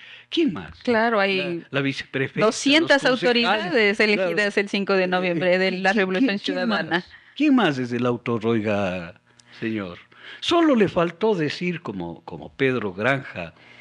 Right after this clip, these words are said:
Speaker 1: eh, ratifica muy inteligentemente, "y votarán por Novoa".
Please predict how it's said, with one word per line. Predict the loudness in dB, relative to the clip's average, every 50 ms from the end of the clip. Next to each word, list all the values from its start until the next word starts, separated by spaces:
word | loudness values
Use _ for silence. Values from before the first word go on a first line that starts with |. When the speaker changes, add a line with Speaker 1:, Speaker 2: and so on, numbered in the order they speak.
| -20 -20 _ -20
Speaker 1:
eh, | -16 -14 -12 -12 -12 -14 -8 -6
ratifica | -6 -6 -6 -8 -8 -8 -8 -8 -8 -8
muy | -6 -4 -2 -2 -2 -2
inteligentemente, | -4 -6 -6 -8 -8 -4 -4 -6 -6 -4 -4 -4 -2 -2 -2 -4 -6 -10 -14 -14 -18 -20 -20 -20 -20 _ _ _ _ _ _ _ _ _ _ _ _ _ -16 -6 -2
"y | 0 0 2
votarán | 4 4 2 2 4 4 4 4 6 6 4 4 2 0 -2
por | -4 -4 -2 0
Novoa". | -2 -2 0 0 0 0 0 -2 -4